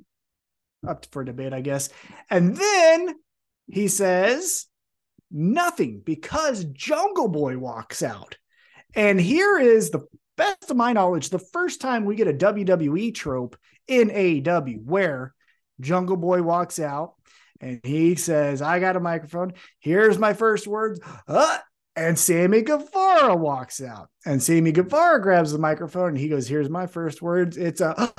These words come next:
<gasps> and then Darby Allin walks out. And so here, as we're led to believe,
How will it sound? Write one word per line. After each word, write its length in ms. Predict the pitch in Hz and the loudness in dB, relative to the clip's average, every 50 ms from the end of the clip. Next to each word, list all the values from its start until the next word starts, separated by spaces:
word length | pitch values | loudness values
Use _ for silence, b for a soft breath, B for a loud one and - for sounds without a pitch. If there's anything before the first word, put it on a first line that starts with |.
| - _ _ | -20 _ _
<gasps> 180 | _ _ _ | _ _ _
and 220 | - 180 180 190 220 | -4 -4 -2 -2 0
then 220 | 240 269 302 330 | 0 0 0 2
Darby 460 | 277 277 269 294 320 370 440 440 440 - - | 0 0 2 2 2 2 0 -4 -4 -6 -6
Allin 460 | 302 311 339 381 381 370 349 311 277 | -4 -2 0 0 2 2 0 0 0
walks 420 | 226 190 190 175 151 143 - - - | 0 0 -2 -2 -2 -4 -8 -10 -10
out. 280 | 160 139 131 120 - _ - | -10 -10 -10 -12 -14 _ -2
And 140 | 202 190 | -2 0
so 160 | 180 226 233 202 | 0 2 0 0
here, 640 | - - - 320 349 349 269 190 170 185 233 247 - _ _ _ _ _ _ _ _ _ _ _ _ _ _ _ _ _ - | 0 -2 -2 -2 0 0 0 0 0 0 -2 -6 -10 _ _ _ _ _ _ _ _ _ _ _ _ _ _ _ _ _ -10
as 180 | 156 151 135 143 | -8 -8 -6 -2
we're 160 | 156 165 160 | 0 0 0
led 280 | 147 147 165 160 151 - | 2 2 0 0 0 -2
to 80 | - | -4
believe, 420 | 151 147 143 147 147 156 185 202 | -6 -4 -2 -2 -2 -2 -2 -4